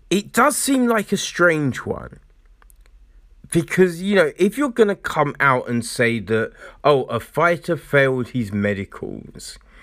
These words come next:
so we pulled them from, you know, their upcoming fight," you probably should say what that means.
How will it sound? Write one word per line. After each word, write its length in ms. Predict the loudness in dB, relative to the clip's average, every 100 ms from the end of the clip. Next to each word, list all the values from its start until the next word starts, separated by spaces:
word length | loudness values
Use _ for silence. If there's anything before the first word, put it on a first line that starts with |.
| -20 _
so 240 | 0 2
we 240 | 2 0 -2
pulled 560 | -4 -4 -2 -2 -2
them 260 | 0 0 -2
from, 800 | -6 -10 0 2 2 0 -6 -8 _ _ _ -20 _
you 160 | 0 0
know, 140 | 0 0
their 420 | 2 4 2 -2 -4
upcoming 720 | -4 -4 -8 -4 -2 -4 -6
fight," 640 | -14 -2 0 0 -8 -14 -20 _ -20 -20 _ _ _ _ -14
you 160 | -2 -2
probably 400 | 2 2 2 -2
should 460 | -2 0 2 0 -4
say 1000 | -8 -8 -6 0 0 0 -6 -10 -12 -14 _ _ -20 -20 -12
what 420 | -6 2 2 2
that 240 | -2 -2 -2
means. 880 | -4 -2 -6 -14 -20 -16 -12 -12